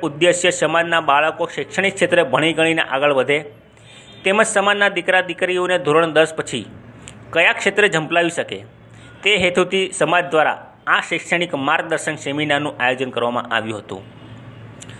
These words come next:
આ માટે દાહોદ જિલ્લા પંચાલ સમાજ પ્રગતિ મંડળ દ્વારા આંતરરાષ્ટ્રીય મોટિવેશન સ્પીકર અને કોચ સુહાગ પંચાલને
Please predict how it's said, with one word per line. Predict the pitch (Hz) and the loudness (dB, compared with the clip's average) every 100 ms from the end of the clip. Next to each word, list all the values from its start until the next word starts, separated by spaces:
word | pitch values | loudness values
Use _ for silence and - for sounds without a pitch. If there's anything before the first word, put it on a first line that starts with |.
| - | -4
આ | 147 185 | 2 2
માટે | 185 180 190 | 4 2 2
દાહોદ | 160 147 180 175 | 2 4 2 2
જિલ્લા | 156 165 131 - - - _ | -2 0 0 -2 -18 -20 _
પંચાલ | - 170 165 220 | -2 -2 2 0
સમાજ | 220 185 185 | 0 0 0
પ્રગતિ | 180 156 156 156 | 0 0 0 0
મંડળ | 156 143 131 | 0 2 4
દ્વારા | 113 104 101 110 - - - - - - | 4 4 2 -2 -18 -20 -18 -18 -16 -4
આંતરરાષ્ટ્રીય | 135 156 160 214 196 180 - 196 190 | -2 0 0 0 2 0 -2 0 0
મોટિવેશન | 160 156 185 180 170 180 | 0 -2 0 0 0 -2
સ્પીકર | 175 - 156 180 | -4 -2 2 2
અને | - 156 165 123 - | 2 2 2 0 -4
કોચ | - 170 147 - - - - - - - | 2 2 2 -6 -16 -20 -20 -20 -20 -14
સુહાગ | - 160 156 196 - | 0 4 4 2 2
પંચાલને | 165 160 185 170 127 | -2 0 0 0 -2